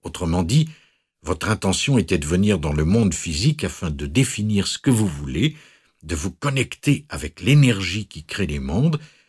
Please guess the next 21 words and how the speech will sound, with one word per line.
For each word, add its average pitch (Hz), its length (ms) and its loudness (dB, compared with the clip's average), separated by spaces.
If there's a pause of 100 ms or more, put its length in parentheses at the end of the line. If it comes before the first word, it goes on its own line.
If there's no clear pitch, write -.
(220)
et 117 100 2
de 104 100 0
la 87 120 0
faire 78 240 -4
affluer 78 400 -4
vers 107 220 -2
les 71 240 -4
objets 73 360 -8
de 104 100 -8
votre 80 260 -10
attention, 76 520 -8 (300)
et 69 80 -6
ce, 104 280 0 (640)
non 92 220 0
pas 82 320 0 (340)
parce - 240 -8
que - 120 -14
ces - 200 -8
derniers 67 360 -6
sont - 300 -10
importants 127 600 -4